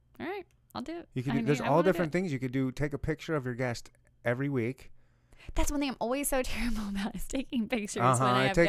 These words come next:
Speaker 1: guests.
Speaker 2: while. We're
Speaker 1: Yeah,
Speaker 2: still brand new. I'm
Speaker 1: right?
Speaker 2: still really bad at it too. I'm like,
Speaker 1: Yeah.
Speaker 2: "Oh shoot, I forgot, I have to get it." Yeah. Um, but take a picture of 'em and then you put it up with their one minute clip.
Speaker 1: Mm-hmm.
Speaker 2: That might be cool. There's all kinds of different things you can do.
Speaker 1: Thanks for the ideas.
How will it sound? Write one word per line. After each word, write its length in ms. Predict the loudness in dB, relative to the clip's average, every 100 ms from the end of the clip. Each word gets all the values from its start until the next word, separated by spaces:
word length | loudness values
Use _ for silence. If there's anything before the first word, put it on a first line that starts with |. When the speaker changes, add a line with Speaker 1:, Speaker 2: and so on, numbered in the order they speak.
| 6
Speaker 1:
guests. 40 |
Speaker 2:
while. 180 | 6 8
We're 80 | 8
Speaker 1:
Yeah, 80 | 6
Speaker 2:
still 240 | 6 4
brand 180 | 4 4
new. 60 | 6
I'm 60 | 4
Speaker 1:
right? 80 | 4
Speaker 2:
still 200 | 4 4
really 220 | 4 2
bad 200 | 2 2
at 100 | 0
it 60 | 0
too. 180 | 0
I'm 100 | 2
like, 100 | 2
Speaker 1:
Yeah. 120 | 2 0
Speaker 2:
"Oh 80 |
shoot, 400 | -2 -4 -2 -4 -4
I 60 |
forgot, 500 | -6 -4 0 0 -2 -10
I 40 |
have 120 | -16 -12
to 80 |
get 180 | -10 -10
it." 100 | -10 -4
Yeah. 220 | -2 -2 -6 -20 -20 -10
Um, 440 | -2 0 0 -2 -6 -8
but 120 | -2 2
take 160 | 2
a 40 | 2
picture 300 | 0 2 4
of 120 | 4
'em 60 | 4
and 60 | 0
then 120 | -2
you 60 |
put 220 | -2 0 2
it 100 | 4
up 340 | 2 2 -4 -18 -8
with 320 | -4 -4 -6 -14
their 200 | -8 -6
one 180 | -4 -4
minute 220 | -6 -8
clip. 300 | -6 -6 -6
Speaker 1:
Mm-hmm. 220 | -6 -6 -8 -12 -10
Speaker 2:
That 120 | -6
might 160 | -6 -6
be 80 | -8
cool. 340 | -6 -4 -6 -10 _ -12
There's 180 | -8 -6
all 160 | -4 -4
kinds 240 | -4 -4
of 80 | -4
different 260 | -8 -10
things 200 | -10 -10
you 80 | -10
can 160 | -12 -12
do. 180 | -12 -16 -20 _ _ _ _ _ _ _ _ _ _ _ _ _ _ _ _ -4
Speaker 1:
Thanks 160 | -4 -2
for 60 |
the 60 | -2
ideas. 400 | -2 -2 -6